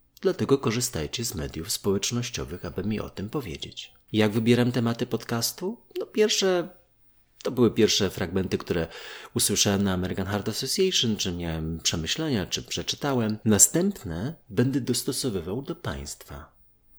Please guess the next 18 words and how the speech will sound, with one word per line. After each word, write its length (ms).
Jeżeli 640
wybierzecie 680
temat, 720
o 140
ile 200
zakładam, 800
m, 220
będę 400
się 200
w 60
ramach 260
tego 200
tematu 720
jakkolwiek 760
poruszał, 640
to 560
go 100
przedstawię. 640